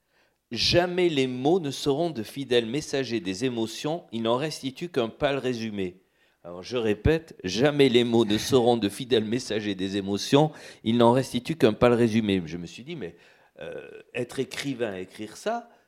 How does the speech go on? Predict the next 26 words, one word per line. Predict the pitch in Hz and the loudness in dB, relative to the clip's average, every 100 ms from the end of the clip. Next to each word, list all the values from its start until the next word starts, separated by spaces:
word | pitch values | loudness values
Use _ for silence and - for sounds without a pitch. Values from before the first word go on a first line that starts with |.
| _ | _
c'est | - 110 | -14 -10
en | 113 117 | -8 -10
train, | - 156 | -14 -14
euh, | 120 113 107 87 95 | -12 -12 -12 -16 -18
pourtant | - - 175 156 | -20 -8 -4 -4
vous, | 107 120 254 | -6 -8 -8
vous | 247 117 | -10 -8
êtes | 107 - | -8 -6
chargé | 123 98 104 160 226 | -8 -8 -8 -8 -8
avec | 101 98 85 | -8 -12 -8
des | 107 | -10
mots | 127 254 | -10 -14
de | 277 | -14
nous | 104 101 | -12 -14
transmettre | - 110 - 202 - | -12 -12 -10 -10 -10
des | 104 104 92 | -12 -10 -8
émotions. | 98 143 - 135 113 | -8 -10 -12 -16 -16
Vous | 117 | -10
êtes | 123 123 | -8 -8
en | 131 | -10
train | - | -10
de | 147 | -12
nous | 147 | -10
dire | 151 165 | -10 -12
que | - | -12
c'est | 147 143 | -14 -14